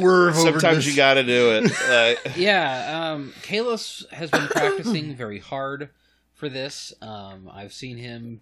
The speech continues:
Speaker 3: practice a lot on his streams, and he was like, "I'm gonna go to evo," and he went straight through winner's side, top,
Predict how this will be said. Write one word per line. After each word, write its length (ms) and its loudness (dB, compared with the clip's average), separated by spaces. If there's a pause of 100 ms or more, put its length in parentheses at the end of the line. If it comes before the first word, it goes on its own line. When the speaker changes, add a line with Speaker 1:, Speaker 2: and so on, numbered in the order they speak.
Speaker 3:
practice 440 -10
a 80 -14
lot 420 -6 (560)
on 160 -14
his 160 -14
streams, 640 -12
and 180 -14
he 360 -10
was 100 -14
like, 140 -14
"I'm 160 -16
gonna 160 -14
go 120 -10
to 80 -10
evo," 520 -10 (480)
and 420 -16
he 300 -14 (100)
went 300 -14
straight 360 -10
through 280 -12
winner's 340 -14
side, 540 -12 (240)
top, 340 -10